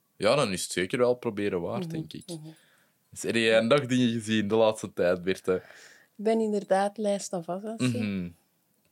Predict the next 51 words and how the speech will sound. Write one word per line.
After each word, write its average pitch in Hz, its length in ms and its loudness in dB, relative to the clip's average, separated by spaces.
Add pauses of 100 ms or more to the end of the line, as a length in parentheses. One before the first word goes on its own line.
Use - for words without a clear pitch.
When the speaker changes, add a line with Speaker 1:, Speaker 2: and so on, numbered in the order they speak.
(260)
Speaker 2:
En, 185 360 -2
eh, 165 340 -4
je 170 60 -4
hebt 175 120 -2
die 170 120 0
al 160 80 0
uitgezien? 170 500 -4 (560)
Speaker 1:
Ja, 135 220 2
dat 113 140 -4
is - 60 -10
net, 113 280 0
eh, 117 280 6
ik 87 160 -4
denk 92 200 -8
gisteren 143 560 -4
is 139 120 -12
dat 143 140 -6
geëindigd. 151 720 -8 (120)
Speaker 2:
Gisteren 359 500 4
is, - 180 -4 (120)
oh, - 180 8 (300)
dan 254 180 2
moet 254 120 0
ik 240 100 -2
daar 240 100 4
nog 226 100 2
inhalen. 208 480 2
Speaker 1:
Oh, 185 400 8
Speaker 2:
Oh, 294 280 10
Speaker 1:
spannend. 110 480 4
Speaker 2:
oké. 311 460 8 (220)
<laughs> - 120 2 (1000)
Het - 160 0
is, 269 140 2
het - 100 -2
is, 320 140 6
stopt - 520 6
nu. 240 440 6
Speaker 1:
Ja. 165 340 4 (640)
Allee, 147 220 6
er 131 100 2
komt 135 220 0
een 123 80 -4
tweede 120 220 4
seizoen, 101 460 0
hè. 127 180 4
Speaker 2:
Ah 196 140 6
ja, 190 160 10
Speaker 1:
Maar, 190 220 8
eh, 196 200 6
Speaker 2:
oké. 175 60 -10